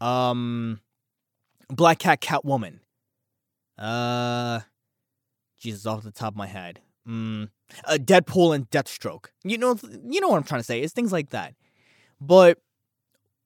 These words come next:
who would be a perfect version of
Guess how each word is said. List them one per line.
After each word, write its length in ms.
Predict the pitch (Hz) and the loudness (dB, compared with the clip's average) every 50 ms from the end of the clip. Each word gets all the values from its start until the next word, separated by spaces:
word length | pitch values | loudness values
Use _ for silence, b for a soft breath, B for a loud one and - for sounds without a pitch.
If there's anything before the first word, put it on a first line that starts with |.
| _ _ - - | _ _ -18 -4
who 320 | - 196 233 269 277 262 | 0 0 2 2 2 2
would 200 | 240 247 208 160 | 2 2 2 2
be 240 | - 165 165 165 160 - | 0 -2 0 0 0 0
a 60 | 143 | -4
perfect 640 | - - - 175 170 151 - - 156 147 135 - - _ _ _ _ _ _ _ _ _ _ _ | -8 -2 2 2 2 2 2 0 0 0 0 -4 -16 _ _ _ _ _ _ _ _ _ _ _
version 720 | 123 117 113 147 165 160 151 120 - 131 120 117 113 113 110 _ _ _ _ _ _ _ _ _ _ | -18 -6 2 4 4 4 4 2 -2 -4 -4 -4 -6 -8 -10 _ _ _ _ _ _ _ _ _ _
of 460 | 131 131 131 131 127 123 120 113 - | 2 4 4 4 4 0 -2 -4 -8